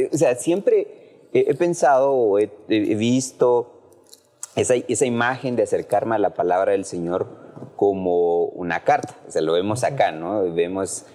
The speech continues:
una carta que, que Timoteo le, le, que Pablo le envía a Timoteo. Vemos una relación de amistad. Eh,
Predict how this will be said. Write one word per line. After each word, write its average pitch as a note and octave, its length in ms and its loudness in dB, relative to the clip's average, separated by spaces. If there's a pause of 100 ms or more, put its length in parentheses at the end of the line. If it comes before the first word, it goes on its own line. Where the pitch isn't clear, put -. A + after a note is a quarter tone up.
(120)
una F#2+ 260 -2
carta G2 340 0
que, D#2 680 -4
que - 140 -4
Timoteo F#2 580 -2
le, E2 340 -8
le, D#2 480 -6
que E2 260 0
Pablo G2 300 0
le F2+ 140 -2
envía E2 220 0
a E2+ 40 -6
Timoteo. F2 640 -2 (520)
Vemos A2 260 0
una G#2+ 160 0
relación F#2 460 -2
de F2 80 -2
amistad. F2+ 920 -2 (380)
Eh, D#2+ 640 0